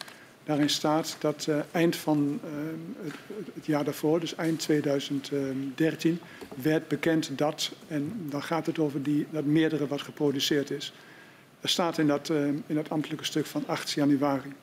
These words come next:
Maar ik heb ook gezien dat, eh, op zes, eh, zes juni door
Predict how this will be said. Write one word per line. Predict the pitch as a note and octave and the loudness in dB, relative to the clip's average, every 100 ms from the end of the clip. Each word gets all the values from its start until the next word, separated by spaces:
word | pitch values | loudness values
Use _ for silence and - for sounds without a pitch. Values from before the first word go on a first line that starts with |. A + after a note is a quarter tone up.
| - - - - - - - | -20 -20 -20 -20 -20 -16 -2
Maar | C#3+ C#3+ C#3+ D#3 - - | 2 4 2 0 -6 -6
ik | F3 | -2
heb | D#3 D3 B3+ | 0 -2 -4
ook | - F3 F3 | 0 0 0
gezien | - C#3+ C#3 B2+ A#2+ D3+ D#3 E3 - - - - - - | -2 0 0 -2 0 4 4 4 -4 -20 -20 -20 -20 -18
dat, | B2+ D3+ C#3+ - | -2 -2 0 -2
eh, | C#3 D3 - | -2 -4 -2
op | D#3 - | -2 0
zes, | - F3 E3+ - - - - - - | 2 4 4 2 0 -4 -20 -20 -14
eh, | F3 D3 D#3+ | -4 -2 0
zes | - E3+ C#3+ | 0 2 2
juni | C#3 E3+ D#3+ D3 - - - - - - | 4 6 6 4 0 -4 -6 -12 -20 -8
door | C#3+ D3 C#3+ | 0 2 2